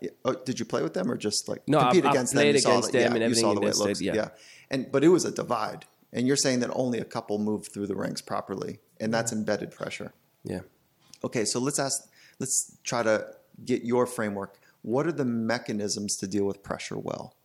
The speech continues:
Speaker 1: Like, how does a human maximize their experience when there's pressure?
Speaker 2: Um,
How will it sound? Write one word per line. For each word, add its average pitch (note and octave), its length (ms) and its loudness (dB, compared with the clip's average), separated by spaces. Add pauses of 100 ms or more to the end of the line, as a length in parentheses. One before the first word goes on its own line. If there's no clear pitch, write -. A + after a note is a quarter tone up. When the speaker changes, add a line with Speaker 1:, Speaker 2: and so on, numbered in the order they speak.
(120)
Speaker 1:
Like, G2+ 140 -6
how C3 280 0
does A#2 440 0
a A#2+ 140 0
human A2 640 -2 (720)
maximize G#2 580 -2
their G2 80 -2
experience F#2 560 -4
when F#2+ 480 -4
there's F#2+ 200 -6
pressure? - 400 -12 (1400)
Speaker 2:
Um, B2 520 -4